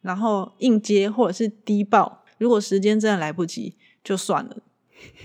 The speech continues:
可能听起来是没有什么企图心，可是为了你的长远的插画家生涯，你要为自己说出来的话负责嘛。如果到时候真的开天窗了，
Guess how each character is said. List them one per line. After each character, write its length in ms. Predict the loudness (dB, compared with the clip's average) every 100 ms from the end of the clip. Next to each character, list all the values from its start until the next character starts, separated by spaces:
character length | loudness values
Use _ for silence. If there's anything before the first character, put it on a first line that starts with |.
| -20 _ _ _ _ _ _ -14
可 140 | 0 2
能 160 | 4
听 280 | 2 4 4
起 100 | 4
来 120 | 2
是 120 | 2 2
没 100 | 4
有 100 | 2
什 120 | -2
么 120 | -6
企 180 | 0 0
图 200 | 0 -6
心， 280 | -6 -8 -4
可 120 | -2
是 140 | 2
为 220 | 4 4 4
了 160 | 2
你 120 | 0
的 200 | -2 -6 -6 -18 _
长 340 | -4 0 4
远 220 | 4 4
的 300 | 0 -6 -6 -12 _ _ -2
插 180 | 2
画 180 | 4 2
家 260 | 2 0 0
生 200 | -4 -6
涯， 220 | -6 -8 _ _ _
你 100 | -12
要 240 | -8 -6 -4
为 320 | -4 -4 -6
自 160 | -6
己 340 | -6 -6 -10 -14 _ _ _ _
说 200 | -4 -2
出 100 | 0
来 120 | -2
的 80 | -2
话 180 | -4 -4
负 180 | -4 -4
责 160 | -6
嘛。 260 | -10 -10 -12 _ -6
如 100 | 0
果 100 | 2
到 200 | 2 0
时 100 | 0
候 80 | -2
真 140 | -4
的 80 | -6
开 180 | -6 -4
天 220 | -4 -6
窗 180 | -6 -6
了， 200 | -8